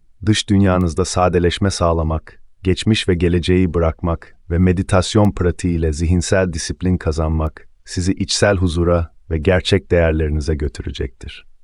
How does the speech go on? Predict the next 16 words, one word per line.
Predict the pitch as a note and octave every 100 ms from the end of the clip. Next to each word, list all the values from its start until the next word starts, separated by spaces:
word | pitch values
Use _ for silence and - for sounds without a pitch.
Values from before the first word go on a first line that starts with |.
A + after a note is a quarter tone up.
| _ -
Siz | - A#2+
de | G#2+ G#2
bu | G#2+
hikayeden | G2+ G2+ F#2+ F#2 F#2+
ilham | F2 F2 F#2+ G2
alarak | F2 E2 D#2 - - _ _ -
dikkatinizi | G2 - G2+ G2+ F#2+ F2+
yönetebilir | F#2 F#2 F#2 F#2+ F2 F2+ F#2+ - - F2
ve |
kendinize | E2+ G2 F#2 F#2 F2 G2
odaklanarak | F2+ F2+ E2+ F2+ F2 E2 E2+ - -
hayatınızda | F#2 F#2 F2+ - F2 D2 F2+ -
anlam | F#2 F#2+ G2 F#2
ve | E2
huzur | F2 D2+ F#2 D2+
bulabilirsiniz. | D2 C#2+ C#2+ D2 - D2 C#2+ -